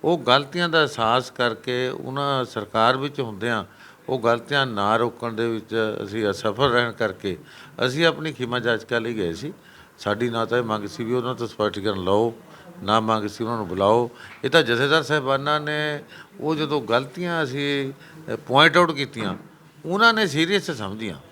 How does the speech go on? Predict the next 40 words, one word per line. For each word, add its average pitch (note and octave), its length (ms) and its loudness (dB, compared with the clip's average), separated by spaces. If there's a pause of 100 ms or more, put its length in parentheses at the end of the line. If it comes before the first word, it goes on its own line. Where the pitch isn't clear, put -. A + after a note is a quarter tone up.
(100)
ਉਹਨਾਂ G3+ 240 2
ਨੇ A3+ 100 -2
ਮਹਿਸੂਸ D3 420 0
ਕੀਤਾ B2+ 280 -2
ਵੀ D#3 100 -4
ਉਹਦੇ D#3+ 180 -6
ਬੜੀਆਂ, A#2+ 420 -2
ਅ, - 840 0
ਇੱਕ A#2 140 -2
ਕਿਸਮ A2+ 400 -4
ਦੀਆਂ A2+ 380 -2
ਗੁਨਾਹ G#2+ 420 4
ਨੇ, C3 160 -4
ਗਲਤੀਆਂ C3 400 -2
ਕਿਹੜੀਆਂ C3 300 -6
ਨੇ, F#2+ 140 -8 (520)
ਤੇ D3+ 160 6
ਉਹਨਾਂ A3 320 0
ਨੇ A#3+ 80 2
ਫਿਰ F3+ 180 2
ਸਪਸ਼ਟੀਕਰਨ C3+ 680 0
ਲਈ B2 120 -2
ਉਹਨਾਂ C3 160 -2
ਨੂੰ C3 120 -6
ਸੱਦਿਆ। F#2+ 360 -2 (400)
ਤੇ B2+ 80 2
ਹੁਣ C3 200 2
ਉਹ D3+ 80 0
ਤਾਂ E3 100 0
ਕੀ C#3+ 640 -4
ਸਪਸ਼ਟੀਕਰਨ B2 760 -2
ਆ, C3 80 -2
ਉਹਨਾਂ C#3+ 180 -2
ਦੀ B2 140 -8
ਤਸੱਲੀ A2+ 280 -2
ਹੁੰਦੀ G#2 340 -4
ਹੈ B2 40 4
ਜਾਂ B2 100 0
ਨਹੀਂ C3+ 200 -6
ਹੁੰਦੀ, B2 380 -4